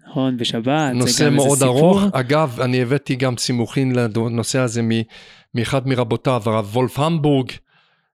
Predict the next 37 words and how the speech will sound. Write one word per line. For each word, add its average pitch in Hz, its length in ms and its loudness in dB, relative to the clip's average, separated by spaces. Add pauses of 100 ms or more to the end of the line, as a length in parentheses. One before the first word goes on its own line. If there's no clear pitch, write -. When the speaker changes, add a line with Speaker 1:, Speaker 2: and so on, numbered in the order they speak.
Speaker 2:
שיש - 1000 -2
תשובה 127 360 -2
גם 117 300 -2 (100)
בספר 110 1000 -2
תורי 131 340 0
זהב, 123 360 0 (920)
של 104 260 -4
רב 101 140 -8
שמואל 117 280 -2
בונדי, 143 420 0
שמתעסק 135 580 -4
בתח-, - 260 -6 (100)
בתחום 139 260 -2
הזה. 123 260 0 (320)
Speaker 1:
אם 147 60 0
אני 151 160 2
לא 156 60 0
טועה, 156 180 0
שם - 180 -2
הוא 139 240 2
ממש 143 120 0
כותב 143 220 -2
לאנשים 135 440 0
כאלה, 131 300 -2
Speaker 2:
כן. 117 60 0
Speaker 1:
"רשעים 131 440 0
שלנו", 135 480 0 (260)
Speaker 2:
כן, 117 120 0
Speaker 1:
נכון? 147 320 -2
Speaker 2:
כן, 101 180 -4
Speaker 1:
איזה 120 340 -2
Speaker 2:
כן. 117 80 -2
Speaker 1:
ביטוי 127 200 0
יפה 123 240 -4
כזה. 113 260 -2
Speaker 2:
נכון, 92 100 -4 (160)
נכון. 98 260 -6